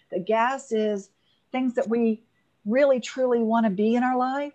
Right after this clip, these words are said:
And the brake is the belief we can't have it or the resistance to it.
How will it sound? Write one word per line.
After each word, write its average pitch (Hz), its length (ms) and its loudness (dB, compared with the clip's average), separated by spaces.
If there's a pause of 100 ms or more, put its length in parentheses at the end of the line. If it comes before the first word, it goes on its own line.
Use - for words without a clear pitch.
(140)
And 208 140 0
the 202 80 0
brake 226 720 -2 (340)
is 226 200 0
the 233 100 -2
belief 247 300 -2
we 254 80 -10
can't 247 220 -4
have 277 320 -2
it 147 180 -6 (1120)
or 226 140 2
the 226 100 6
resistance 226 680 2
to 175 240 -4
it. 131 200 -10